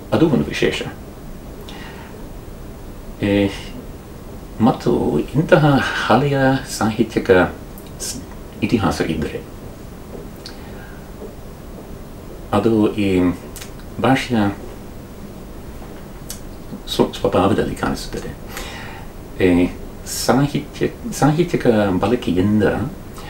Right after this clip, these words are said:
ಒಂದು ಭಾಷೆ, ಯಾವ ಭಾಷೆಯ ಆಗಲಿ ಇಡೀ ಪ್ರಪಂಚದಲ್ಲಿ, ಸಾಹಿತ್ಯಕ ಬಳಕೆಯಿಂದ ಒಂದು ಭಾಷೆ ಹೆಚ್ಚು ನಿರ್ದಿಷ್ಟ ಮತ್ತು ಹೆಚ್ಚು ಸೂಕ್ಷ್ಮ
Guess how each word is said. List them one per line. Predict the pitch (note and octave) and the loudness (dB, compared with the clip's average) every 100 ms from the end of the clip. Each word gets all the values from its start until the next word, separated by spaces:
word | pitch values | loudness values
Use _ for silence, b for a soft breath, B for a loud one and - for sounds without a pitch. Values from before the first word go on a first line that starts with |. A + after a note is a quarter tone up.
| B B B - - - - - - - | B B B -12 -12 -12 -14 -12 -6 4
ಒಂದು | A2 G2+ | 6 8
ಭಾಷೆ, | - - - - - - - | 6 2 -2 -6 -10 -10 4
ಯಾವ | B2 D3 | 8 8
ಭಾಷೆಯ | C#3+ C3 - A#2 G#2 G#2+ - B2 G#2+ - - | 6 4 4 4 4 0 -2 -2 -2 -4 2
ಆಗಲಿ | G2+ E2+ - - - - - - | 4 4 0 -8 -12 -14 -14 0
ಇಡೀ | A2 G#2+ | 2 4
ಪ್ರಪಂಚದಲ್ಲಿ, | A#2 - E2+ - - - - B B B B - | 4 4 2 0 -6 -8 -8 B B B B 2
ಸಾಹಿತ್ಯಕ | C#3 D3 D3+ - C3+ | 4 6 4 2 6
ಬಳಕೆಯಿಂದ | A#2+ G#2+ F#2+ A2 - - G2+ A#2 G#2 - - - B B - | 6 6 6 4 2 4 6 8 6 2 -4 -10 B B 6
ಒಂದು | A2 G#2 | 6 6
ಭಾಷೆ | G#2+ G2+ - G2 F2+ - - - - - - - - - - - - - - | 4 4 4 6 6 4 -10 -12 -12 -12 -12 -12 -12 -14 -14 -14 -14 -6 0
ಹೆಚ್ಚು | - - F2 - | 0 2 0 2
ನಿರ್ದಿಷ್ಟ | F#2+ F#2+ - A2+ - - D#3 - - - - - | 2 4 6 4 4 -2 -2 -4 -10 -12 -10 -8
ಮತ್ತು | - - A#2+ | -8 -2 0
ಹೆಚ್ಚು | A#2+ - - A#2 A2 A2 - - - - - - - - | 0 0 4 6 4 2 -4 -12 -12 -12 -12 -14 -10 0
ಸೂಕ್ಷ್ಮ | F3 - - | 0 2 2